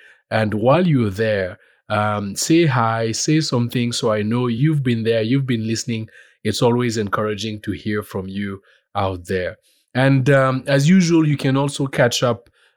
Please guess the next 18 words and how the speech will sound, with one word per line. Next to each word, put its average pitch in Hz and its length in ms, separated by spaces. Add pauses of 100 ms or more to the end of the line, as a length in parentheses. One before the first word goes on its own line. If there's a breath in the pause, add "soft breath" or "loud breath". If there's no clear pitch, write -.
(100)
uh, 113 180
on 110 160
C 120 160
H 113 180
R 113 80
I 113 280 (340 soft breath)
by 113 160
going 113 380
on 101 100
Spotify, 110 880
Apple 107 280
Podcast, 104 720 (320 soft breath)
or 110 380
your 101 280
other 104 220
favorite 101 640 (400 soft breath)
podcast 98 640 (100)
outlet. 101 500